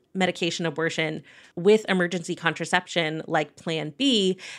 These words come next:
uh, they think it's actually easier to access than it is. Now, in lots of states, you can access medication abortion through telemedicine, so you don't need an in-person appointment. So it's not difficult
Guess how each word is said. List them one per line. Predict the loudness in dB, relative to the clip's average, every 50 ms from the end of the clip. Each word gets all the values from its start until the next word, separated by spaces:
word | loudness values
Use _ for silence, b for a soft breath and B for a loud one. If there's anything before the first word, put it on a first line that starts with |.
| B B B
uh, | 4 4 4 4
they | 2 2
think | 2 2 2
it's | 2 2 2
actually | 2 2 2 0 -4 -4 -4 -4 -4 -6 -4
easier | -2 -2 0 0 0 0 2
to | 2 4
access | 4 4 2 0 -2 0 2 2 0 -2 -8 -10 -2 0
than | 2 2 2
it | 0 -4
is. | -6 -6 -8 -8 -10 -16 -10
Now, | -2 2 4 4 4 4 2 0 b b b b b
in | 0 4
lots | 6 6 4 4 4
of | 0 -2
states, | 0 0 0 0 0 -2 -4 -8 -18 -12
you | -8 -8 -8 -8
can | -8 -10 -8 -4 -2 0 2 2 2 0 0 0
access | 2 2 2 2 0 -2 2 4 4 4 2 0 -4 -12 -16 -8
medication | -4 -4 -4 -4 -4 -6 -6 -6 -6 -6
abortion | -6 -4 -4 -4 -4 -4 -4 -4 -4 -4 -6 -10 B B B B B B
through | -14 -10 -6 -2 0 2 4 4 4 4 4 4 2 2 0 -2 -4
telemedicine, | -2 2 2 4 4 4 2 2 0 -2 -4 -4 -6 -6 -8 -8
so | -8 -4
you | -4
don't | -2 -2 -4
need | -4 -6
an | -6 -6
in-person | -6 -8 -8 -6 -6 -6 -6 -6 -8 -10
appointment. | -8 -6 -6 -6 -4 -4 -4 -4 -6 -6 -10 B B B B B B B B
So | -8 0 4 4 6 6 4 2 0
it's | -4 -4 -4 -2 0
not | 2 4 4 6 4 4 2 0 _ _ _ _ _ _ _ _ _ _ _ _ _ -18 -4 2
difficult | 4 4 6 6 4 2 2 2 0 0 0